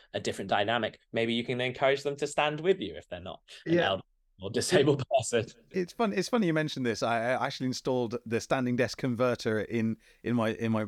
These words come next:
Speaker 2: in my, uh, consulting room on Monday, and I wasn't entirely sure. You know, I came in, they saw it, they're like, "Oh," and I said, uh, "I'm just trying this. Would you like to stand?" It's like, "I prefer to sit," so down it goes, and we sit down,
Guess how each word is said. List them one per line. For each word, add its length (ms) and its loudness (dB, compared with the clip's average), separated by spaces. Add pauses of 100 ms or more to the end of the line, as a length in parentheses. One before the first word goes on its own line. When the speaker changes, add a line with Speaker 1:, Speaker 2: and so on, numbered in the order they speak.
(100)
Speaker 2:
in 140 0
my, 240 0
uh, 240 -2
consulting 540 0
room 240 0
on 160 -2
Monday, 440 0 (280)
and 100 2
I 20 6
wasn't 320 2
entirely 520 4
sure. 420 4 (260)
You 60 -2
know, 160 6
I 40 2
came 280 2
in, 100 0
they 100 0
saw 240 0
it, 20 2
they're 120 -4
like, 200 -6
"Oh," 160 0
and 20 2
I 40 0
said, 200 0
uh, 100 4 (220)
"I'm 100 0
just 180 0
trying 260 4
this. 160 -6
Would 120 -4
you 80 2
like 140 2
to 100 -4
stand?" 340 0
It's 100 -8
like, 140 0
"I 40 -8
prefer 220 2
to 80 -2
sit," 260 -4
so 140 -2
down 280 0
it 120 -2
goes, 280 -2
and 60 -8
we 40 -8
sit 220 -8
down, 300 -6